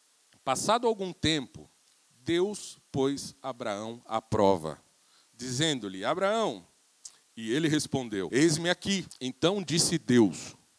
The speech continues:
"Tome seu filho, seu único filho, Isaque, a quem você ama, e vá para a região de Moriá. Sacrifri-, sacrifique-o ali como holocausto num dos montes que lhe indicarei." Na manhã seguinte, Abraão levantou-se e preparou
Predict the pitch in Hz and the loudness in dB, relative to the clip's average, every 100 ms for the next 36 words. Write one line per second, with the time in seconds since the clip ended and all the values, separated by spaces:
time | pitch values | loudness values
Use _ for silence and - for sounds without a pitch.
0 | - 208 254 247 - 214 - - 165 139 | 4 6 6 4 2 2 2 -6 -6 -4
1 | 110 - 143 147 175 170 170 - 147 139 | -6 -6 -6 -4 -6 -8 -8 -4 -2 -2
2 | 147 123 113 - 123 123 - - 107 113 | -2 0 0 0 -8 -14 -16 -10 -6 -2
3 | 127 - 135 113 104 107 107 151 - 156 | 0 2 2 2 -2 -6 0 0 2 -2
4 | 151 147 139 120 127 131 151 175 160 117 | 0 -4 -4 -6 -4 -2 -2 -4 -10 -10
5 | 123 123 113 98 82 - - 147 - - | -4 -2 -2 -2 -4 -6 -6 -4 -4 -6
6 | 131 - - 190 196 214 - 151 151 - | -6 -10 -12 -8 -8 -8 -8 -4 -4 -4
7 | 151 - - 226 247 196 151 113 101 127 | -6 -6 -4 -4 -2 4 4 4 0 0
8 | 220 147 147 127 127 - 143 160 180 - | 4 4 4 0 0 0 4 4 2 -4
9 | 170 147 135 117 107 107 127 151 139 - | -6 -6 -4 -4 -4 -2 -2 -2 -6 -8
10 | 123 127 113 113 117 95 85 - _ _ | -8 -8 -10 -6 -4 -2 -4 -8 _ _
11 | - - - - 127 160 170 220 220 190 | -20 -18 -18 -8 -2 0 2 2 0 -2
12 | 156 214 220 - 120 113 120 127 160 156 | -4 -4 -4 -4 -4 -2 -2 -2 -2 -4
13 | 127 120 110 160 175 180 - 165 - 151 | -6 -10 -8 -4 -2 -4 -8 -12 -10 -12
14 | - 127 110 135 143 | -6 -4 -2 -2 -4